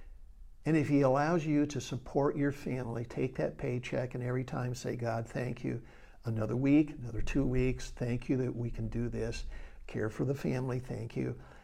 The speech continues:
And when you get at home, start thinking about the blessings that you have around your life right now. A meaningful life will not be found out there somewhere.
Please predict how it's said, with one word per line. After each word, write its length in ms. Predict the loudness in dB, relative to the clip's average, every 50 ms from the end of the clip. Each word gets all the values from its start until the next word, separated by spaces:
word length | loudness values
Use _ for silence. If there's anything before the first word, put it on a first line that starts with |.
| -6 -4
And 120 | -2 0 0
when 200 | 0 0 2 4
you 120 | 4 4
get 200 | 6 6 6 6
at 120 | 6 6 4
home, 340 | 4 2 2 2 0 -2
start 380 | -4 -2 0 2 2 2 2 0
thinking 500 | -4 -8 -4 -4 -2 -2 -2 -2 -4 -2
about 400 | -2 -2 -2 -2 -2 -2 -4 -4
the 100 | -6 -6
blessings 800 | -6 -2 0 0 0 0 -2 -4 -4 -2 -2 -2 -2 -4 -4 -4
that 140 | -6 -4
you 240 | -2 2 4 6 6
have 500 | 6 4 2 0 2 2 2 2 0 -2 -6 -10 -14 -14 -8 -2 0
around 480 | 2 2 2 2 2 2 2 2 2
your 180 | 4 4 4 4
life 400 | 4 4 2 0 0 -2 -4 -6 -8 -10 -10 -8 -6 -2
right 500 | 0 2 2 4 2 2 2 0 -2 -6 -6 -8 -8 -6
now. 560 | -2 0 0 2 2 0 -2 -4 -6 -8 -10 -10 -12 -12 -12 -12 -12 -14 -14 -16 -4 -2
A 80 | 0 2
meaningful 800 | 4 4 4 4 4 6 6 8 6 6 6 4 6 8 8 8
life 420 | 8 6 4 2 0 -2 -2 -6 -8 -8 -6
will 160 | -2 0 2
not 480 | 2 2 2 2 2 2 2 0 0 0
be 120 | 2 2
found 540 | 2 2 -2 -4 -2 -2 -2 -2 -2 -4 -4 -4 -4
out 280 | -2 0 0 0 -2 -2 -2
there 560 | 0 2 2 4 4 2 2 0 -2 -2 -4
somewhere. 720 | -4 -4 -4 -4 -4 -2 -2 -2 -2 -4 -4 -6 -8 -10